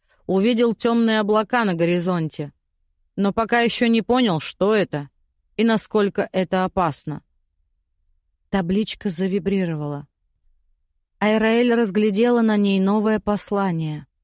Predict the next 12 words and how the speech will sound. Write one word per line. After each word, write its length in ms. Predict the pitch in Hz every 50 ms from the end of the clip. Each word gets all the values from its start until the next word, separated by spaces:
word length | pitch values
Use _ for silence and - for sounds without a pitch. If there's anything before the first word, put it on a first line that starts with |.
| _ _ _ _ _ _ _ _
«Пойдемте 760 | - 220 226 226 226 185 202 233 233 247 247 - - 262 - - -
обратно». 800 | 247 247 226 240 233 233 220 202 - - 202 190 185 185 175 - _ _ _ _ _ _ _ _ _ _ _ _ _ _ _ _ _ _ _ _ _ _ _
Айраэль 500 | - 220 240 247 262 262 277 294 302 269
вернулась 500 | 220 226 220 226 226 226 226 220 185 -
к 60 | -
стойке 420 | - - - 233 240 233 - - 220
и 40 | 196
вручила 480 | 190 202 214 - - - 233 226 214
растерянной 560 | 202 196 180 - - 214 202 202 196 196 190
хозяйке 520 | 170 - 196 185 180 202 208 214 - - 190
небольшую 580 | 190 190 175 208 208 214 - - - 262 262
горсть 500 | 196 165 202 208 208 208 - - - -